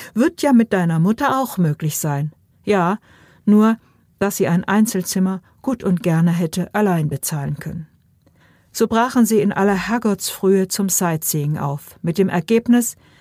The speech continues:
dass Edith nach drei Stunden kategorisch zwei Sachen verlangte: einen großen heißen Kaffee und mein Bett.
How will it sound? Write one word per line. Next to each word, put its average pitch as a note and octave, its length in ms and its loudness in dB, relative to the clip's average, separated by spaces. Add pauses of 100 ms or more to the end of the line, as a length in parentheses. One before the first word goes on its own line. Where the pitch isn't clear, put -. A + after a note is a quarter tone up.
(220)
dass F3+ 260 0
Edith G3+ 340 2
nach F3 180 -2
drei G#3 260 -2
Stunden F#3 540 -2
kategorisch G3 720 0
zwei F#3 340 0
Sachen D#3+ 300 -2
verlangte: D3+ 520 -6 (400)
einen A3 280 2
großen C#4+ 540 -2
heißen A#3 340 -2
Kaffee C4+ 420 -2 (240)
und B3 320 0
mein G3 280 0
Bett. - 400 -4